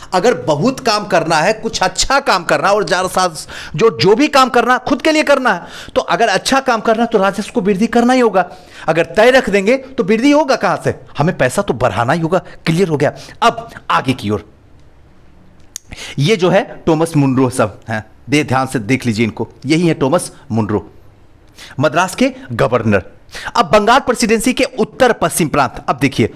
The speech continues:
बंगाल है, मान लीजिए ये बंगाल है, पूरा का पूरा क्षेत्र बंगाल है। ऐसे बंगाल जो है, आपको पूर्वी वाला क्षेत्र में मिलता है, पड़ता है, ये तो जानते हैं, लेकिन ये मान लीजिए बंगाल है। अब इसमें क्या करा, बंगाल के उत्तर,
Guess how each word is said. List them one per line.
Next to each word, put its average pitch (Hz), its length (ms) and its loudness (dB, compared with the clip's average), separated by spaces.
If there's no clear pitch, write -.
बंगाल 147 400 2
है, 214 120 -4
मान 160 140 2
लीजिए 180 180 2
ये 147 100 4
बंगाल 127 340 0
है, 117 60 -4
पूरा 170 240 -2
का 160 120 -2
पूरा 147 200 0
क्षेत्र 160 240 -4
बंगाल 120 300 2
है। - 280 -4
ऐसे 135 160 -2
बंगाल 143 380 2
जो 139 120 0
है, 190 280 2
आपको - 180 0
पूर्वी 156 300 0
वाला 147 180 2
क्षेत्र 165 260 -2
में 180 80 2
मिलता 175 280 0
है, 196 160 -6
पड़ता 147 220 0
है, 151 80 -4
ये 143 60 0
तो 175 100 0
जानते 165 240 0
हैं, 175 40 2
लेकिन 151 200 0
ये 151 120 2
मान 139 160 2
लीजिए 127 160 0
बंगाल 120 340 0
है। 92 60 -4
अब 190 220 0
इसमें 214 220 0
क्या 226 140 0
करा, 151 200 2
बंगाल 156 400 -2
के 247 120 -2
उत्तर, - 540 0